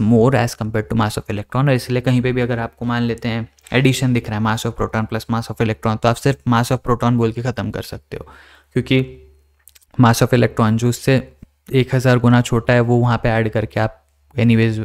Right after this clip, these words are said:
वैल्यू में कोई सिग्निफिकेंट डिफरेंस नहीं लेने, लेके आने वाले। सही है? क्लियर है? तो मैंने आपको इलेक्ट्रॉन के बारे में बता दिया, मैंने आपको प्रोटॉन के बारे में बता दिया। एक और तीसरे, एक और तीसरा फंडामेंटल चार्ज पार्टिकल होता है जिसको हम न्यूट्रॉन बोलते हैं।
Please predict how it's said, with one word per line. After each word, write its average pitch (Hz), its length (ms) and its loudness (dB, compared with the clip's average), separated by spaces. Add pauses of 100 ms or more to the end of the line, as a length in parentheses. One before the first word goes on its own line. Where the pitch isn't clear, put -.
(160)
वैल्यू 113 260 0
में 120 120 -2
कोई 113 160 -4
सिग्निफिकेंट 113 540 -6
डिफरेंस 120 400 -6
नहीं 107 100 -8
लेने, 107 420 -10
लेके 117 260 -4
आने - 200 -10
वाले। 117 200 -14 (340)
सही - 140 -2
है? 135 80 -2 (720)
क्लियर 123 200 -2
है? 143 100 -8 (400)
तो 147 220 6
मैंने 131 240 0
आपको 135 220 -2
इलेक्ट्रॉन 127 380 -4
के 131 60 -8
बारे 131 200 -4
में 131 100 -4
बता 131 200 -6
दिया, 131 160 -4
मैंने 117 180 -2
आपको 113 200 -8
प्रोटॉन 113 360 -4
के 123 80 -2
बारे 123 200 2
में 123 100 4
बता 123 180 4
दिया। 139 140 6
एक 131 140 4
और 156 120 8
तीसरे, 139 720 0
एक 123 160 -2
और 147 140 2
तीसरा 135 460 -4
फंडामेंटल 120 540 -2
चार्ज 113 280 -6
पार्टिकल 120 460 -4
होता 113 180 -4
है 131 60 -2
जिसको 127 280 -4
हम 127 60 2
न्यूट्रॉन 120 600 2
बोलते 107 300 -2
हैं। - 80 -10